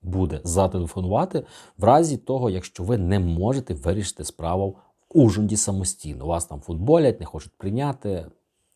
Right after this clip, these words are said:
не можуть вирішити вашу проблему. Можна зателефонувати за цим номером, який ви бачите на екрані, і спробувати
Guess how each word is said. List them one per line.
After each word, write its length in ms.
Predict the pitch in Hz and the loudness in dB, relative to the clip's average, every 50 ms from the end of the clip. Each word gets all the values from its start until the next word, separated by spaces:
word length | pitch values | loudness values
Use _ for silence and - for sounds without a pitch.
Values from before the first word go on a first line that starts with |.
| _ _ - | _ _ -6
не 180 | 92 92 92 | -2 0 2
можуть 240 | 92 92 92 87 80 | 2 2 2 2 0
вирішити 380 | 87 90 85 82 80 - - 85 | 0 0 0 0 -2 -6 -6 -4
вашу 240 | 82 85 - - 90 | -4 -4 -4 -6 -6
проблему. 500 | - 98 95 110 139 170 185 160 143 - - - - _ - | -4 -2 0 2 2 2 2 -2 -4 -6 -10 -20 -20 _ 0
Можна 280 | - 101 107 95 101 95 | 2 4 4 4 2 0
зателефонувати 800 | 87 98 101 98 - 95 90 - - 90 90 87 85 82 - - | 2 2 2 2 2 -2 -2 -2 -4 -4 -2 -2 -2 -4 -4 -6
за 120 | 76 87 80 | -6 -4 -4
цим 200 | - - 85 80 | -2 -2 0 0
номером, 400 | 85 90 85 80 80 78 73 76 | 0 0 0 0 -2 -4 -4 -6
який 260 | 78 - - 82 73 | -8 -8 -8 -8 -6
ви 80 | 78 | -6
бачите 460 | 73 69 76 87 80 76 - - - 69 | -6 -2 -2 -2 -2 -2 -6 -8 -8 -8
на 360 | 73 170 180 196 185 160 185 - - _ _ _ _ _ _ _ _ - | -4 -2 0 2 2 0 -2 -6 -16 _ _ _ _ _ _ _ _ -14
екрані, 520 | - - 98 98 110 123 151 180 214 226 226 _ _ _ - - - _ _ - | -4 0 2 4 4 4 2 0 -2 -4 -6 _ _ _ -20 -20 -20 _ _ -6
і 100 | - 147 | -4 -4
спробувати 680 | 143 - - 98 104 120 127 131 127 127 127 123 - | -4 -2 0 2 2 4 4 2 0 0 0 -2 -2